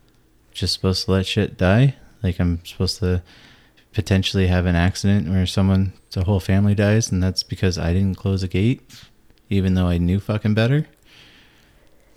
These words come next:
Fuck you. I'll fucking close the gate, and then I'll tell the farmer, 'Hey, your fucking gate was open. Your cows were right there. I closed it 'cause I didn't want 'em out on the highway.'"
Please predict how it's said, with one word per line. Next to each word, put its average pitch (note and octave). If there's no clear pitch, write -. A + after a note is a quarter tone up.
Fuck -
you. B2
I'll F#2
fucking G#2
close A2
the G2
gate, G#2
and F#2
then G2
I'll G2
tell A2
the F#2+
farmer, F#2
'Hey, G2
your G2
fucking A#2+
gate A2+
was F2+
open. F2
Your F#2
cows A2
were F#2+
right F#2
there. F#2
I F2
closed G#2
it -
'cause F2+
I F2
didn't F2+
want F2+
'em F2+
out F2
on F2
the E2+
highway.'" F#2+